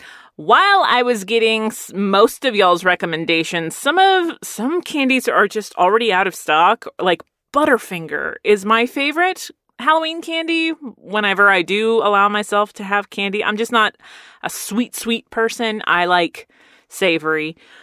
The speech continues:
Um, with the occasional sweet or, like, semi-sweet bullshit. Anyways, this is boring. Um, <laughs> Walmart accidentally or intentionally, I don't know, just threw in a random Kit Kat thing.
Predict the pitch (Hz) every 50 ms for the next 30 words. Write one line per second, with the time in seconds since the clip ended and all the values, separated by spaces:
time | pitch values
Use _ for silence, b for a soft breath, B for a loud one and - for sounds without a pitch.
0 | B B B B B B B B _ - - 202 202 202 202 202 202 - 202 208
1 | - _ _ - - 254 247 294 311 262 - 302 302 294 262 269 247 214 202 -
2 | - 190 180 180 175 175 190 170 165 151 127 101 92 - - - - 185 185 180
3 | 170 - - 165 147 - - - 160 139 131 - - 139 135 - _ _ - 262
4 | 247 175 147 143 139 147 - - 196 196 - 156 - - 151 139 143 135 143 127
5 | - - - 214 214 214 226 226 220 220 226 - 262 339 - 381 392 349 302 262
6 | - _ _ _ _ _ - - 220 202 262 302 339 359 370 381 392 403 381 254
7 | - _ _ _ _ - 240 269 294 - - 294 226 - - 185 185 202 - -
8 | 240 269 277 277 277 277 285 285 294 294 247 - - 170 170 170 117 160 214 202
9 | - - 180 180 180 - - 156 156 156 143 - 175 175 170 123 160 170 165 156
10 | 151 147 151 - - 202 202 - - - - 175 214 240 220 175 202 214 214 202
11 | 170 160 151 151 160 156 165 175 185 190 208 190 180 170 - - - 170 - _
12 | - - 220 220 233 240 233 - b b b b b b b b b b _ -
13 | 254 254 254 254 262 262 269 262 240